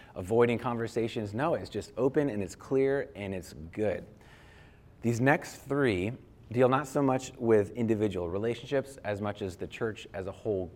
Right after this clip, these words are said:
group, like an organization. These next three help us function as a church. Number five is participate in the ministry. We're commanded by the Lord to use the gifts he's given us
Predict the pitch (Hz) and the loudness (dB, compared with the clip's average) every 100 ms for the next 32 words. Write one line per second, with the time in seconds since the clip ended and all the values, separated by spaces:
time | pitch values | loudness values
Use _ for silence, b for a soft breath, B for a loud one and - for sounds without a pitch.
0 | - 104 95 - 98 104 - 110 110 98 | -4 -2 -2 -4 -4 -4 -2 0 2 0
1 | 87 92 92 80 - - B B B - | -2 -2 -4 -6 -14 -20 B B B 0
2 | 131 156 147 131 - - 104 95 113 95 | 4 6 4 0 0 -2 0 2 0 0
3 | 101 101 - 110 98 101 95 95 - - | -2 -4 -6 -4 -4 -4 -4 -6 -12 -8
4 | 95 87 82 104 87 110 131 135 131 117 | -4 -4 -2 -2 -2 0 2 2 0 -2
5 | 110 - 110 107 117 117 123 110 98 101 | -4 -4 -4 0 -2 0 0 0 -2 -2
6 | 104 90 - 92 139 - - - - - | -2 -4 -6 -6 -6 -12 -20 -20 -20 -20
7 | - - B B B B B - 139 - | -20 -20 B B B B B 0 2 2
8 | 151 131 135 120 127 139 113 98 120 - | 2 2 4 6 6 8 6 4 0 -10
9 | - - 117 117 127 123 107 120 127 123 | -12 -2 0 2 0 0 0 0 0 -2
10 | 117 101 90 90 92 - | 0 -2 -2 -6 -10 -14